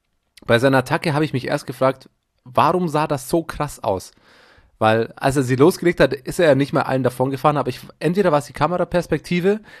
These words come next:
weil der ist da rausgeschossen, das aus ne-, wie aus einer Kanonenkugel, oder es war die wahnsinnig hohe Trittfrequenz. Ich dachte, der hebt gleich ab oder das Hinterrad dreht durch. Also er hat da, glaub ich, eine über hunderter Kadenz gehabt, wie der da rausgefahren ist. Ich dachte, was macht der da? Das sah so verrückt aus,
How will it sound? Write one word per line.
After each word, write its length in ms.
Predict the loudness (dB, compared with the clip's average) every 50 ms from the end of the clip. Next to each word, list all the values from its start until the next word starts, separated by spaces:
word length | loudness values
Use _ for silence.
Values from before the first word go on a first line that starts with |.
| _ -4
weil 120 | 0 2
der 40 | 2
ist 140 | 4 4 4
da 180 | 4 4 2
rausgeschossen, 840 | 0 -4 -4 -2 0 0 0 -2 -4 -6 -6 -2 -2 -2 -2 -2 -2
das 200 | -4 -4 -6 -8 -12
aus 220 | -10 -10 -8 -6
ne-, 140 | -6 -6 -2
wie 120 | -2 0
aus 120 | 0 0 -2
einer 80 | -4
Kanonenkugel, 680 | -4 -4 -2 -2 -2 -4 -4 -6 -6 -6 -4 -2 -2 -2
oder 180 | -2 0 0 0
es 100 | 0 0
war 80 | -2
die 140 | -2 0 2
wahnsinnig 400 | 2 2 2 0 -4 -6 -4 -2
hohe 160 | 0 -2 -2
Trittfrequenz. 640 | -2 -4 -6 -6 -6 -10 -10 -8 -8 -10 -10 -10 -16 _ _ _ _ -14
Ich 100 | -6 0
dachte, 260 | 0 0 0 0 0
der 120 | 0 2 0
hebt 180 | 0 -2 -2
gleich 240 | -2 -4 -4 -2 -4
ab 140 | -8 -6 -6
oder 120 | -6 -4
das 120 | -4 -4 -4
Hinterrad 360 | -4 -4 -4 -4 -4 -6 -6
dreht 180 | -8 -8 -6
durch. 200 | -6 -8 -8 -8 -14 _ _ -20 -20 -20 _ _ -10
Also 200 | -6 -2 0 0
er 20 |
hat 140 | 2 2 4
da, 60 | 4
glaub 140 | 6 6 4
ich, 80 | 4 4
eine 80 | 2 0
über 240 | 2 4 4 4
hunderter 320 | 4 4 2 2 2 0 2
Kadenz 380 | 2 0 2 2 0 0 0
gehabt, 220 | -2 -2 -2 0 2
wie 60 | 4
der 100 | 4 6
da 160 | 6 6 4
rausgefahren 680 | 4 4 4 2 2 -2 -4 -4 0 0 2 2 2 0
ist. 120 | -2 -4
Ich 60 | -4
dachte, 180 | -6 -6 -4 -2
was 220 | -2 -2 -2 -4
macht 380 | -4 -4 -2 -2 -4 -6 -4 -2
der 120 | -2 -2
da? 260 | -2 -2 -2 -2 -2 -2
Das 140 | -4 -6
sah 140 | -6 -6 -6
so 160 | -4 -4 -4
verrückt 340 | -2 -2 -2 -4 -4 -4 -4
aus, 260 | 0 2 2 2 0